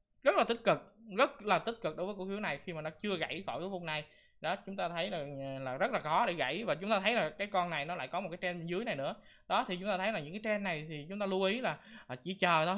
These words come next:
Con này, à, V C I thì chờ nó vượt thêm cái vùng, à, ba, ba bảy là mua tiếp lên, đúng không? Con V C I này là chờ vượt thêm vùng ba bảy là chúng thấy là mua, mua tiếp lên. Còn nếu mà trường hợp mà mình đánh mà ăn chắc mặt bền thì chờ nó vượt luôn cái kênh, à, bốn hai này nè,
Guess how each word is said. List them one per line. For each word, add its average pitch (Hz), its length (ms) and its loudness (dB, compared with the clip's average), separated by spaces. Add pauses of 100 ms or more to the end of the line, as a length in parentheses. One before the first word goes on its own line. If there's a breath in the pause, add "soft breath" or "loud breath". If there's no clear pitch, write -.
(140)
Con 196 200 6
này, 170 200 4
à, 156 140 4
V 165 80 0
C 185 140 -2
I 190 240 4
thì 160 120 -4
chờ 151 240 2
nó 180 100 0
vượt 165 300 0
thêm 208 220 0
cái 214 100 -4
vùng, 170 240 -6
à, 156 80 -2
ba, 156 200 0
ba 175 140 8
bảy 165 280 2 (340 loud breath)
là 147 80 0
mua 175 140 0
tiếp 269 200 2
lên, 226 280 6 (120)
đúng 214 140 0
không? 226 180 8 (340 loud breath)
Con 180 100 -4
V - 20 0
C 196 80 -4
I 185 220 4
này 160 100 0
là 147 120 2
chờ 151 300 2
vượt 147 220 -8
thêm 170 140 -6
vùng 151 140 -8
ba 156 100 0
bảy 139 160 -2
là 180 60 -2
chúng 165 100 -8
thấy 180 160 -4
là 196 60 -4
mua, 165 220 -2
mua 170 160 -4
tiếp 190 200 -6
lên. 180 160 -2 (300 loud breath)
Còn 143 100 -4
nếu 202 100 0
mà 233 100 -4
trường 160 100 -4
hợp 147 160 0
mà 151 140 0
mình 147 420 -4
đánh 208 280 0
mà 262 100 -4
ăn 180 160 -4
chắc 214 140 -2
mặt 165 120 -6
bền 156 220 4
thì 156 140 -8
chờ 151 160 4
nó 165 100 0
vượt 175 260 -2
luôn 175 120 -4
cái 185 100 -10
kênh, 180 300 2
à, 170 160 -2
bốn 185 200 -4
hai 190 200 2
này 180 100 2
nè, 165 140 0